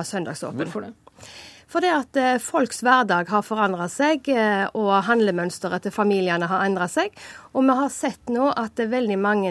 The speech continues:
Speaker 1: butikker bygger en butikk i en butikk,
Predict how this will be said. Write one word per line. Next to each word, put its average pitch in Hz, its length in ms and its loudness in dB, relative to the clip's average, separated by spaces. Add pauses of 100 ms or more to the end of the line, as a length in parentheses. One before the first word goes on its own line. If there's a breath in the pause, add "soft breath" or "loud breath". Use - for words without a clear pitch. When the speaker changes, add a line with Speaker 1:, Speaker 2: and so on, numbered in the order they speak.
Speaker 1:
butikker 233 680 0
bygger 185 400 -2
en 196 160 0
butikk - 480 -6
i 180 80 2
en 190 240 0
butikk, - 460 -4